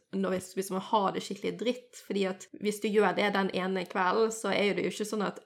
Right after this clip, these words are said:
alt går under, og alt det du har gjort tidligere av sunne valg, det er, eh, bortkastet. Men hvis man ser at det blir en trend over lang tid, så er det kanskje lurt å ta litt tak i det og gjøre noe med det. Men, eh, men at man er litt bevisst på da, hvordan ting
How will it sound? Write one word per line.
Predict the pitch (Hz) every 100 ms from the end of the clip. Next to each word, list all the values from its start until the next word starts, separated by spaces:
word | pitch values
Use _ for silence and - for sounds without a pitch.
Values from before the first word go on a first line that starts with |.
| _
alt | 208 214 202 -
går | 190 -
under, | 190 175 175
og | 180 - 185
alt | 190 -
det | 175 175
du | 180
har | 180 175
gjort | 175
tidligere | - 175 180 175 170
av | 175 170 -
sunne | - 170 175
valg, | 202 202 202 -
det | 180
er, | - 175 - - _
eh, | 185 175 175
bortkastet. | 190 220 - - 185 - 226 - - - - -
Men | 190 185 180
hvis | 202 202
man | 190
ser | 190 202 190
at | 170 -
det | 185
blir | 190 180
en | 185
trend | - 190 175
over | 170 175
lang | 175 180
tid, | - 220 214 208
så | - 240 262 - _ -
er |
det | 247 247
kanskje | 202 196 185 185 190 - -
lurt | 180 180 - -
å | - 190 - - -
ta | 202 180
litt | 185
tak | 196 175 -
i | 180
det |
og | 170 175
gjøre | 175
noe | 175 175
med | 170 170
det. | 190 196
Men, | 190 185 180
eh, | 180 - 196 - - - -
men |
at | 208
man | 208 208
er | 196
litt | 202
bevisst | 190 196 - -
på | 214
da, | 233 233
hvordan | 214 196 180
ting | 185 180 185